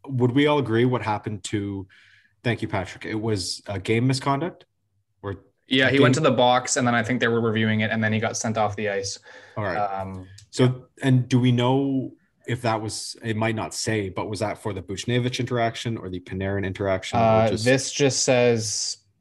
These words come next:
Speaker 2: he cross-checked the defenseless, defenseless Buchnevich in the back of the head before slamming
Speaker 1: Okay.
Speaker 2: a helmetless Panarin. He flexed in the penalty box afterwards before
Speaker 1: Okay.
Speaker 2: sent off the ice. So
Speaker 1: game misconduct.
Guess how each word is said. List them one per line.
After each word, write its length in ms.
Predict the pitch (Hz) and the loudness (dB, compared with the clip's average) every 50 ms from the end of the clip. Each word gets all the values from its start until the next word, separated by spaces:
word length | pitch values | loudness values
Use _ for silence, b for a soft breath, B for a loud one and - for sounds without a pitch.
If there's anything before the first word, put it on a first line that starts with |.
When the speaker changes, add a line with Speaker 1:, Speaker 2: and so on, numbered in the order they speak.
| _ - - | _ -18 -16
Speaker 2:
he 180 | - - 135 117 | -6 -2 -2 -2
cross-checked 540 | - - 135 131 131 127 - - 143 123 - | 2 4 4 4 4 4 2 0 -2 -2 -2
the 60 | 127 | -2
defenseless, 560 | 127 110 - 135 131 123 - 139 120 104 - - - 135 | -2 0 0 0 0 0 2 0 0 -2 -4 -12 -6 -4
defenseless 520 | 131 123 - 147 139 139 - - 143 120 | -2 0 2 2 0 2 2 0 0 0
Buchnevich 520 | - - 135 - - 131 120 117 117 - - | 2 0 0 0 0 0 -2 -2 -2 -2 -4
in 40 | |
the 80 | 117 107 | -2 2
back 240 | 110 113 113 110 117 | 2 2 2 2 0
of 60 | 110 | 0
the 80 | 110 104 | 0 2
head 260 | 110 117 117 113 107 | 2 2 0 0 -2
before 260 | 113 107 113 113 110 | -6 -6 -6 -6 -6
slamming 420 | 107 - - 117 117 113 113 113 | -6 -6 -4 -2 -2 0 0 0
Speaker 1:
Okay. 80 | 113 113 | -2 -2
Speaker 2:
a 40 | - | -4
helmetless 360 | - - 120 117 107 117 113 | -6 -6 -6 -6 -6 -8 -10
Panarin. 540 | - - 113 113 110 110 110 110 107 107 107 B B B B B B B B | -10 -6 -4 -2 0 2 2 0 0 -2 -6 B B B B B B B B
He 140 | _ - 120 | _ -6 -6
flexed 460 | 107 104 - 135 127 131 - - - | -6 -2 0 0 0 0 -2 -4 -6
in 80 | 139 127 | -4 -4
the 60 | 123 | -4
penalty 320 | 123 - 120 120 117 120 | -4 -4 -2 -2 0 0
box 340 | 113 117 117 120 117 117 - | 0 2 2 2 0 0 -4
afterwards 560 | 110 110 110 110 107 117 110 110 113 104 104 | -4 -2 -2 -4 -4 -6 -4 -4 -4 -4 -6
before 260 | - - - 110 101 95 | -8 -8 -6 -2 0 0
Speaker 1:
Okay. 140 | - - - - _ _ _ _ - | -2 -2 -4 -10 _ _ _ _ -10
Speaker 2:
sent 140 | 117 110 110 | -8 -6 -4
off 180 | 107 104 104 - | -4 -4 -4 -6
the 160 | 110 104 98 | -8 -8 -6
ice. 380 | 87 85 - - - - - b b b b b b b b _ _ | -8 -8 -10 -14 -16 -16 -18 b b b b b b b b _ _
So 220 | _ - - - - _ _ - - - - | _ -20 -20 -20 -20 _ _ -14 -12 -4 2
Speaker 1:
game 180 | 135 131 135 | 4 6 8
misconduct. 560 | 135 123 127 - 113 90 85 80 - - - | 6 6 4 2 0 0 -2 -4 -6 -8 -12